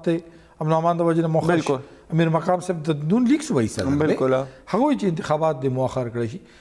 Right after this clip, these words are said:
Speaker 1: پرس خټک وایي زه خو به د دې خلاف درخواست ورکوم، ها.
Speaker 2: م، ورکړی دی.
Speaker 1: ورکړی دی، بله.
Speaker 2: الیکشن
Speaker 1: ټیک شو.
Speaker 2: کمیشن اف پاکستان
Speaker 1: الیکشن
Speaker 2: ته.
Speaker 1: کمیشن اف پاکستان چې انتخابات دي،
Speaker 2: ها.
Speaker 1: د امن و امان او د نورو مختلفو وجوهاتو په بنا باندې
Speaker 2: بلکې محمود خان صاحب خو هغه ورځ ګیله هم کړی و چې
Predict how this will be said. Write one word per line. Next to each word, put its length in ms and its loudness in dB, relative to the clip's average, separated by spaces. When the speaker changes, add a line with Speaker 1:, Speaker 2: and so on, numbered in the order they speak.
Speaker 1:
پرس 160 0
خټک 320 -4
وایي 140 0
زه 80 2
خو 80 -2
به 100 2
د 160 2
دې 160 2
خلاف 240 2
درخواست 420 0
ورکوم، 380 -4
ها. 140 -12
Speaker 2:
م، 160 -6
ورکړی 440 0
دی. 100 -2
Speaker 1:
ورکړی 460 0
دی، 160 -12
بله. 120 -2
Speaker 2:
الیکشن 280 2
Speaker 1:
ټیک 120 4
شو. 100 2
Speaker 2:
کمیشن 220 0
اف 140 0
پاکستان 220 0
Speaker 1:
الیکشن 180 0
Speaker 2:
ته. 120 -2
Speaker 1:
کمیشن 160 2
اف 80 0
پاکستان 300 0
چې 60 0
انتخابات 640 0
دي، 100 4
Speaker 2:
ها. 120 0
Speaker 1:
د 20 2
امن 220 0
و 60 -2
امان 240 2
او 200 2
د 100 -2
نورو 200 4
مختلفو 480 0
وجوهاتو 420 2
په 180 -4
بنا 120 2
باندې 280 -2
Speaker 2:
بلکې 320 0
محمود 300 0
خان 160 2
صاحب 280 -6
خو 100 4
هغه 160 0
ورځ 220 0
ګیله 140 4
هم 100 -2
کړی 160 2
و 140 4
چې 80 -2